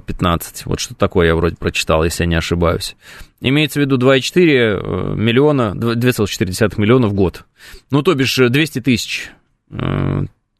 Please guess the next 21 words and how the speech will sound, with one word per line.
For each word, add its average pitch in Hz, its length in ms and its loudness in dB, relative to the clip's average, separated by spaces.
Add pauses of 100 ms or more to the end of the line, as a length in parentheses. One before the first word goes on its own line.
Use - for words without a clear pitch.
если 104 340 0
у 95 40 0
тебя 98 260 2
капает 98 400 -2
на 101 120 0
счёт, 92 260 0
то 104 140 2
это 95 180 0
ты 101 160 0
тринадцать 190 400 0
процентов 156 480 -2
налогов 131 460 0
платишь 110 340 0
с - 60 -6
этого. 101 360 0 (920)
Вот. 110 420 4
А 117 80 6
если 139 300 2
больше 170 300 2
двухсот 131 360 0
тысяч, - 300 0